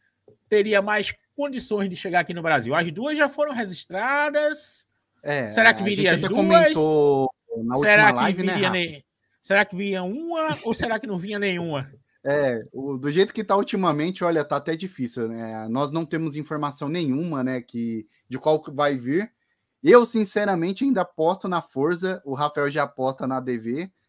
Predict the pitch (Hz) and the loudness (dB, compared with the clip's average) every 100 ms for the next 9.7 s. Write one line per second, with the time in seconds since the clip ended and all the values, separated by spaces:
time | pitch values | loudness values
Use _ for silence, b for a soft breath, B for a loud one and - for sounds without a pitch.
0 | _ _ _ 123 131 143 160 - 156 147 | _ _ _ -4 -2 0 -2 -2 -4 -2
1 | 147 147 147 143 139 139 220 190 165 156 | -2 -2 0 -2 -4 0 2 4 2 2
2 | 190 190 196 196 156 160 190 196 196 196 | -2 -2 -2 -2 -2 -2 0 -2 -4 -2
3 | 202 196 190 190 180 170 156 165 190 180 | 0 -2 -4 -6 -8 -4 0 0 0 -2
4 | 165 - 170 180 165 123 135 160 160 143 | -2 -2 -4 0 0 0 -4 -4 -4 -4
5 | 147 147 143 135 120 110 127 143 143 - | -4 -6 -4 -2 -2 -4 -2 0 0 -2
6 | 120 131 143 139 139 _ _ - 147 147 | -6 -4 -4 -6 -10 _ _ 0 2 2
7 | 147 139 131 131 139 135 123 - 127 131 | -4 0 0 0 -2 -2 -4 -4 -4 -2
8 | 131 127 127 127 123 123 131 123 120 - | -2 -2 -2 -2 -4 -4 -6 -8 -8 -10
9 | 120 123 120 127 110 98 | -10 -8 -4 -4 -4 -10